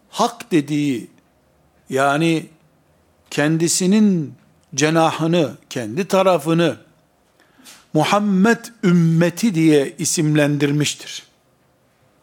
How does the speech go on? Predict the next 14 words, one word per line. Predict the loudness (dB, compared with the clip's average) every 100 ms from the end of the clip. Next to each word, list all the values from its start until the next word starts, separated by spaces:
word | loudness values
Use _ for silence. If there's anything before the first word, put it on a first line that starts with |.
| -6
Artık | -4 -2 -4 0
kıyamete | 2 4 2 2 0
kadar | 2 2 2 0 -8 _ _ _ _ _ _ _ _ _ -20 _ _
hakkın | -4 -4 -4 _ 0 2 4 2
temsil | 0 0 0 -2 -2 -2 -2
yetkisi | 2 2 2 -2 -4 -2 0 -2 -4 _ _ _ _ _ _ _ _ _ _ _ _
ümmeti | 0 2 2 0 0 -2
Muhammed'in | -2 -2 -2 -2 0 -2
elindedir. | -2 -8 -10 -16 -20 -18 -20 -20 _ _ _ _ _ _ _ _ _ _ _ _ _ _ _ _ _ _ _ _ _ _ _ _ -2
Bunu | 0 2
hepimiz | 0 0 0 0 -2 _ -6
iman | 0 2 2 2
ediyoruz | 0 0 -2 -6 -4
zaten. | -6 -4 -10